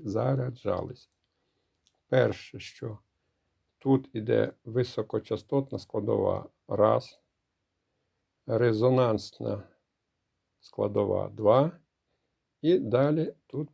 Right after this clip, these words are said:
працює досить таки великий біфіляр. Цей біфіляр, він навантажений на резонансну систему. От якщо подивитися по цьому провідничку,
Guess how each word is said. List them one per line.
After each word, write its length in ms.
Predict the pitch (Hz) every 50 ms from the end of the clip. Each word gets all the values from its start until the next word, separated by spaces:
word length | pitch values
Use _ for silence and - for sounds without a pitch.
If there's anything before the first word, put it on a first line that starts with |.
| _
працює 560 | - - 104 95 - - - 131 135 135 139 -
досить 440 | 101 98 107 131 135 - - 139 -
таки 240 | 120 - - - 101
великий 640 | 101 101 104 117 123 131 135 135 - 131 127 127 - _ _ _ _ _ _ _ _ _ _ _ _ _ _ _ _
біфіляр. 720 | - 110 107 - - 113 110 98 92 90 - - - _ _ _ _ _ _ _ _ _ _ _ _ _ _ _ _ _ _ _ _ _ _ _ _ _ _ _
Цей 260 | - - 143 160 147
біфіляр, 800 | 131 123 120 - - - 120 110 110 113 110 - - - - - _ _ _ _ _ _ _ _ _ _ _ _ -
він 360 | 110 110 127 147 160 196 - - _ _ _ _ _ _ _ _ _ _ _ _
навантажений 880 | 113 110 107 110 107 107 107 95 - 131 131 131 135 135 - 143 131 123
на 140 | 120 117 110
резонансну 640 | 107 104 107 107 107 107 - 120 117 - - 117
систему. 480 | - - - - - - 95 - - 117
От 140 | 123 - -
якщо 300 | - - - - 113 -
подивитися 720 | - - 110 98 110 110 110 107 104 - 107 - - 104
по 140 | 95 - 98
цьому 380 | - - - 101 95 101 95 92
провідничку, 1000 | _ 120 113 107 110 107 98 110 117 113 92 - - - - 127 160 220 277